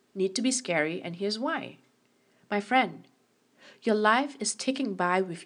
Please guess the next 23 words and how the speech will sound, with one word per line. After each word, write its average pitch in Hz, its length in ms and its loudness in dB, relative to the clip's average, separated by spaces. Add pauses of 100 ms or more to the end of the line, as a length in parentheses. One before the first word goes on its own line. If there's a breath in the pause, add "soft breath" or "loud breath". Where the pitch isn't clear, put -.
each 190 280 -4
second 180 480 -2
and 151 180 -6
minute. - 480 -8 (460 soft breath)
Do 214 140 0
you 220 160 6
really 277 260 2
want 196 260 0
to 175 80 0
spend 185 280 -2
your 160 100 -6
life 180 420 0
not 208 200 -2
expressing 180 520 -4
who 196 160 -4
you 160 220 -2
really 165 400 4
are 160 200 0
and 180 260 -4
what 185 180 0
you're 135 180 -2
all 160 200 0
about? 226 540 -2